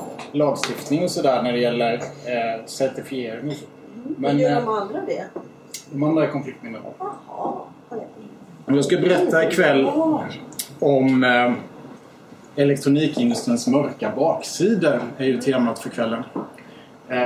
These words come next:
Speaker 1: och jag kommer att prata lite om dels, eh, konfliktmineraler, eh, problemen som finns med mänskliga rättigheter och så när det gäller utvinning av de mineraler vi använder i våra prylar. Jag kommer att prata om, eh,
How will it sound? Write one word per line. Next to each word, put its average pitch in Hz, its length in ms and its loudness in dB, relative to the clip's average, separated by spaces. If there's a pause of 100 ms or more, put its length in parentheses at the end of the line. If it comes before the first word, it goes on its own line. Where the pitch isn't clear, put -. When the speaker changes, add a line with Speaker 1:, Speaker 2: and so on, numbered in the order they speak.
Speaker 1:
och 156 60 0
jag 156 100 2
kommer 165 180 0
att - 80 -4
prata 156 360 4
lite 165 300 2
om 131 440 2 (140)
dels, 175 720 0 (120)
eh, 131 160 0 (1080)
konfliktmineraler, 123 1000 2 (300)
eh, 120 300 0 (480)
problemen 135 400 4
som 135 200 0
finns 131 300 0
med 131 100 4
mänskliga 127 340 0
rättigheter 127 460 0
och 123 80 -4
så 127 200 0
när 123 120 2
det 123 60 4
gäller 117 520 4
utvinning 127 760 2
av 120 320 2
de 127 160 2
mineraler 127 560 4
vi 156 80 2
använder 143 340 4
i 135 40 0
våra 139 180 4
prylar. 139 500 2 (840)
Jag 117 100 -6
kommer 135 180 0
att - 60 -8
prata 131 280 2
om, 123 460 2
eh, 117 300 4